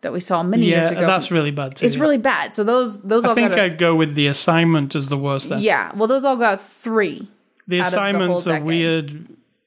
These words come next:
Speaker 2: M-, Michelle Rodriguez movie.
Speaker 1: But guess what was right above it? Cop Out. <laughs>
Speaker 2: Yeah.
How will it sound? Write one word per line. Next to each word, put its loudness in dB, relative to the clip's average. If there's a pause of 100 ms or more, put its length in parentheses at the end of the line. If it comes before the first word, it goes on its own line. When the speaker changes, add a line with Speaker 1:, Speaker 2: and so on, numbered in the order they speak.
Speaker 2:
M-, -6 (320)
Michelle 2
Rodriguez 2
movie. -2 (440)
Speaker 1:
But -2
guess 0
what 2
was 0
right 2
above 2
it? -4
Cop -4
Out. -10 (180)
<laughs> 2 (840)
Speaker 2:
Yeah. 2